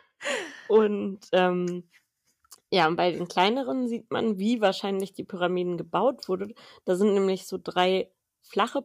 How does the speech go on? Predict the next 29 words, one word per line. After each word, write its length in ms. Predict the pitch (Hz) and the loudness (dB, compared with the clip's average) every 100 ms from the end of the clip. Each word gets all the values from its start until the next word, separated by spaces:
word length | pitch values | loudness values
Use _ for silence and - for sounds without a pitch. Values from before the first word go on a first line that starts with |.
| _ | _
Plateaus 640 | - 202 190 - 226 277 - | -10 -8 -6 -2 0 0 -2
übereinander 840 | - 254 269 285 233 220 262 254 | -4 -2 0 0 0 0 0 -2
gestapelt, 600 | 254 254 - 254 254 247 | -4 -4 -2 -2 -2 -4
die 60 | 208 | -4
immer 220 | 196 190 | -4 -4
kleiner 480 | - 196 214 262 240 | -6 -2 -2 -2 -4
werden. 400 | 233 233 247 240 - - _ _ | -4 -4 -6 -10 -14 -20 _ _
Und 500 | 208 202 202 202 - _ _ _ _ _ _ _ - | 2 4 2 -2 -10 _ _ _ _ _ _ _ 0
ja, 260 | 180 165 | 2 2
da 380 | 180 180 202 190 | 2 2 2 0
werden, 280 | 180 185 185 _ _ | 0 0 -2 _ _
also 320 | 190 170 170 | -4 -4 -4
wahrscheinlich 540 | 180 180 185 196 190 - | -4 0 2 2 -2 2
wurden 260 | 185 180 165 | 2 2 0
die 120 | 170 | -2
so, 260 | 170 190 180 | 0 0 0
könnte 280 | - 180 | -2 -6
ich 80 | - | -4
mir 120 | 180 175 | -6 -2
vorstellen, 500 | 175 170 - 165 165 | 0 0 -2 -8 -6
gebaut, 340 | 165 180 180 | 0 0 0
weil 100 | 165 | -2
man 180 | 165 165 | -2 0
ja 100 | 165 | 2
dann 160 | 160 160 | 2 0
auch 160 | 165 | -4
immer 220 | - 165 160 | -6 -6 -4
höher 260 | 190 190 | -2 -2
muss. 320 | 196 202 - | -2 -4 -6